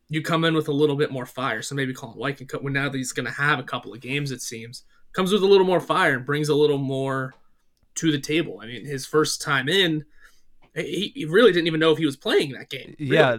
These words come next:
Speaker 2: that's
Speaker 1: He wasn't
Speaker 2: true.
Speaker 1: on the initial roster. Um, it wasn't until after warm-ups that it was suddenly, "Hey, you're going in." Oh, okay, cool. Uh, so this time around, he'll have, you know, proper time to sort of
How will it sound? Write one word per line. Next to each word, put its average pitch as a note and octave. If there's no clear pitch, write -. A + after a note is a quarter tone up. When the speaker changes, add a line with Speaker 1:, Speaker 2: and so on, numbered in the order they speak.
Speaker 2:
that's C3
Speaker 1:
He F3
wasn't D3
Speaker 2:
true. D3+
Speaker 1:
on D#3+
the F3
initial E3+
roster. B2
Um, B2
it D#3+
wasn't D#3+
until D#3
after C#3
warm-ups C#3+
that C#3
it -
was C3+
suddenly, D3
"Hey, E3
you're D3+
going D#3
in." A2+
Oh, C#3
okay, A2
cool. -
Uh, B2
so C3+
this D#3
time D#3
around, D3
he'll C3+
have, C3+
you B2
know, -
proper C3
time C3
to B2+
sort C3
of B2+